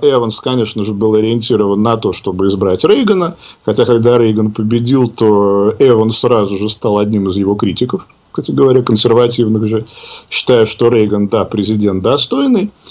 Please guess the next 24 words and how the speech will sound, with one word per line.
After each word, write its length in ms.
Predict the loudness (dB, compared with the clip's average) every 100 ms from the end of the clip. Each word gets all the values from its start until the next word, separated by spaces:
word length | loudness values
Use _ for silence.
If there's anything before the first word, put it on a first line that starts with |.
| -20 _
э, 340 | 2 4 4 4
но 260 | 4 2
что 540 | 0 -2 2 4 4 2
он, 380 | 2 2 0 0
э, 420 | 0 2 0 -2
не 220 | 0 2 4
может 400 | 4 2 0 0
назначить, 800 | 0 2 0 0 -2 -8 -8 -2
э, 180 | 0 0
достойных, 760 | 0 0 0 0 2 0 -2
столь 200 | -2 0
же 100 | 0
достойных 580 | 0 0 0 0 0 0
людей 300 | -2 0 2
на 120 | 2
ведущие 600 | 2 0 0 -2 0 -4
посты. 640 | -2 -2 -2 -2 -4 -4 -6 -18 -18 -18 -4
Э, 260 | 0 4 2
и 480 | 2 2 4 4 2
как 260 | 2 0
следствие, 640 | 0 0 0 -2 0 0 0
что 460 | -2 0 2 2
персонал 760 | 0 -2 0 0 0 2 2 2
Рейгана 600 | 0 0 0 0 0